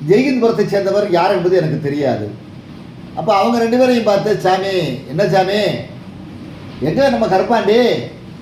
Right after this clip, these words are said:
அவர் கருப்பாண்டி என்று சொன்னது நம்ம வேலுவை. ஆளுக தான் வந்துருச்சுல்ல,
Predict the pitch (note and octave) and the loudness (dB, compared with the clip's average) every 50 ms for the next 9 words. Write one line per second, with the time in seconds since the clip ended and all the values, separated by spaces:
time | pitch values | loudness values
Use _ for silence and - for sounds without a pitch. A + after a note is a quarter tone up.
0 | - - - - - - - F3+ G3+ G3 E3 G3+ G#3 A#3 - B3+ A#3+ A#3 G#3+ G#3+ | -18 -18 -18 -16 -12 -6 -2 0 0 2 4 2 2 2 2 2 2 2 2 2
1 | G3+ F3+ F#3+ F3+ - E3+ D3+ - - B3 A#3 - F3+ D#3+ D#3 F3 G3 F#3+ F3+ D#3+ | 2 2 2 0 0 -2 -2 0 0 2 2 0 0 2 2 2 4 4 4 2
2 | D3+ C#3 - - - - - - - - - - - - - - - - - - | 2 0 -2 -6 -12 -16 -18 -18 -18 -18 -18 -18 -18 -20 -18 -18 -18 -18 -18 -16
3 | - - - - - - - - - - - - - - - - - - - - | -16 -18 -18 -18 -16 -16 -16 -18 -16 -16 -16 -16 -16 -16 -16 -16 -16 -16 -16 -16
4 | - - - - - - - F3+ G3+ A#3 B3+ A#3+ A#3 A#3 A#3+ A#3 G#3 G3 G3+ A#3 | -16 -16 -18 -18 -12 -8 -4 -2 0 2 4 4 4 4 4 4 2 2 2 2
5 | A3 F3+ E3+ F#3 F#3 F#3+ | 2 4 4 4 6 6